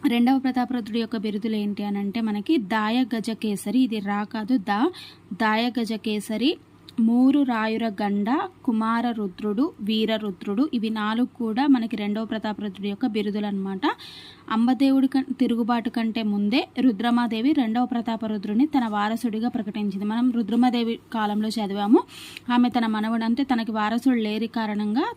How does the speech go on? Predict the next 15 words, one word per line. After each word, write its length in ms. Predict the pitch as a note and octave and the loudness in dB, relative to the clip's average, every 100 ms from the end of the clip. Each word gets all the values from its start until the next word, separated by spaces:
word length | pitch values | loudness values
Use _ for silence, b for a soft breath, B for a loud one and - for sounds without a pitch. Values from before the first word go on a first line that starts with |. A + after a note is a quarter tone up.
| - | 0
తన 100 | A#3 | 0
కూతురు 400 | - B3 - C4 | 2 0 2 0
కుమారుడైనటువంటి 1000 | C4 A#3 A3+ A3 G#3+ G#3 G3+ G#3 G#3+ C#4 | 0 0 0 -2 -2 -2 -2 -4 -2 0
రెండవ 320 | A3+ G#3+ A#3+ | 0 0 -2
ప్రతాపరుద్రుని 840 | A#3 A3 A3 G#3+ G#3 F#3 G3+ A#3 - B B B - C4+ | -2 -4 -4 -4 -6 -4 2 2 2 B B B 0 4
తన 120 | B3+ | 4
వారసుడిగా 600 | A3+ A3 A3+ G#3+ G#3+ C4 | 2 0 -2 -4 -2 -2
ప్రకటించిందనమాట. 920 | C4 A3 A3 G#3+ G#3+ G3+ G3 G3 G3 F#4+ B4 B B - | -2 -4 -2 0 0 -2 -2 -2 0 -2 -2 B B 2
మరి 180 | B3 A#3+ | 2 2
రెండవ 360 | A#3 A#3 C4+ | 0 2 2
ప్రతాపరుద్రుడు 840 | D4+ C4+ B3+ B3 B3 A#3 F#3+ A3 C#4+ | 2 0 0 -2 -2 -4 -4 0 2
రెండు 320 | A#3+ A#3 C4 | 2 2 2
ప్రధాన 440 | - A3 A3+ A#3+ | 0 -2 0 2
లక్ష్యాలతో 600 | B3+ A#3 - A#3 A3 A3+ | 2 0 -2 -2 -2 -2
పా-, 240 | B3+ A3+ | -2 -2